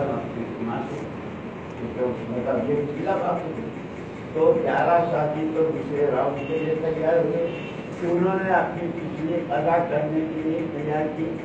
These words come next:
अपनी मस्जिद से भी गई ना। अरे, कौन सी नमाज गई के लिए हल्के से, हल्के से, हल्के से मांगते हैं कि मस्जिद से मांगते हैं?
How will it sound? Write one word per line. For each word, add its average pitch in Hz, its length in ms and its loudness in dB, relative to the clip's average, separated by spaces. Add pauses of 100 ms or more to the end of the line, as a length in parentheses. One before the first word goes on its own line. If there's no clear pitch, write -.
(380)
अपनी 160 280 -4
मस्जिद 156 360 -2
से 160 100 -2
भी 165 180 -2
गई 170 180 2
ना। 247 140 0 (1000)
अरे, - 220 0
कौन - 120 0
सी - 260 -2
नमाज - 320 -2
गई - 220 -2
के 156 60 -2
लिए 160 180 -2 (3500)
हल्के 147 340 0
से, 143 160 0 (680)
हल्के - 380 -2
से, - 80 -4 (1300)
हल्के 120 340 -2
से 208 200 -4
मांगते 190 340 -4
हैं 208 200 -4
कि - 60 -4 (100)
मस्जिद - 320 -2
से 190 60 -2
मांगते - 300 -4
हैं? - 120 -4